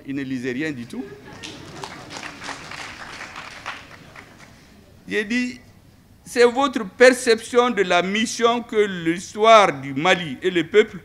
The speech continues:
vous ont confiée en tant que citoyen et celle de vos compagnons d'armes. La compréhension de cette mission par lui-même et ses compagnons d'armes,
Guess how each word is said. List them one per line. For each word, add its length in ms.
vous 200
ont 120
confiée 400
en 120
tant 160
que 140
citoyen 640
et 120
celle 240
de 60
vos 120
compagnons 460
d'armes. 340
La 180
compréhension 640
de 120
cette 280
mission 500
par 220
lui-même 720
et 180
ses 180
compagnons 480
d'armes, 360